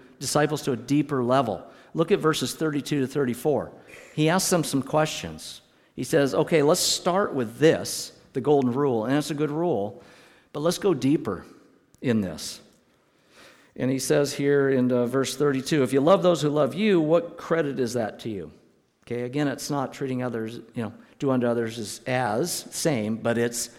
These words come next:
they're treating you poorly, treat them well. Go above and beyond that. "Even sinners love those who love them. If you do good to those who are good to you, what credit is that?" Even sinners do that.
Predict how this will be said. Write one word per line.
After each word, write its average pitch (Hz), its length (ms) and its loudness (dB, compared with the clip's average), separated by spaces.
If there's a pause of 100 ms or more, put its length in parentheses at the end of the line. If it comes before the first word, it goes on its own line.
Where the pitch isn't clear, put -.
(580)
they're 143 120 2
treating 156 340 0
you 139 120 2
poorly, 147 600 2 (1040)
treat - 260 -10
them 170 200 0
well. 160 440 -4 (420)
Go 143 120 4
above 127 720 2 (120)
and 123 140 -6
beyond 120 360 -2
that. 85 340 -10 (260)
"Even 185 240 0
sinners 180 400 0
love 143 160 2
those 110 200 -2
who 107 60 -2
love 180 360 4
them. 180 260 2
If - 140 -6
you 135 80 -4
do 135 160 -2
good 156 240 0
to 156 80 -2
those 147 240 0
who 143 60 -2
are 131 40 -4
good 131 220 -2
to 127 40 -2
you, 135 120 2
what 131 200 0
credit 147 380 0
is 135 160 -2
that?" 143 220 0
Even 151 220 -2
sinners 143 420 -2
do 139 200 -2
that. 127 320 -4